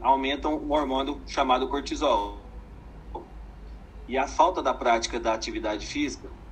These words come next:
a gente para de produzir outro hormônio que seria a endorfina. Então, a gente para de produzir o hormônio que seria o da alegria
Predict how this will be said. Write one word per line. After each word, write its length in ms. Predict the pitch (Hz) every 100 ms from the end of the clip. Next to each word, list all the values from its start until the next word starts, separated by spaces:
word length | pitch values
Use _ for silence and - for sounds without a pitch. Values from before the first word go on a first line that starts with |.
| -
a 60 | 117
gente 240 | 123 127
para 260 | 139 135 139
de 60 |
produzir 440 | - 143 139 113 135
outro 220 | 147 151
hormônio 280 | 147 139 135
que 80 |
seria 260 | - 135 135
a 80 | 135
endorfina. 600 | 139 156 - 143 110 - - - - - - - - - -
Então, 300 | 127 135 131
a 80 | 135
gente 240 | 135 139
para 240 | - 143 156
de 80 | 123
produzir 320 | 139 127 123
o 60 | 123
hormônio 400 | 117 117 117 113
que 80 |
seria 340 | - 117 117 113
o 60 |
da 120 | 113 113
alegria 540 | 117 113 120 147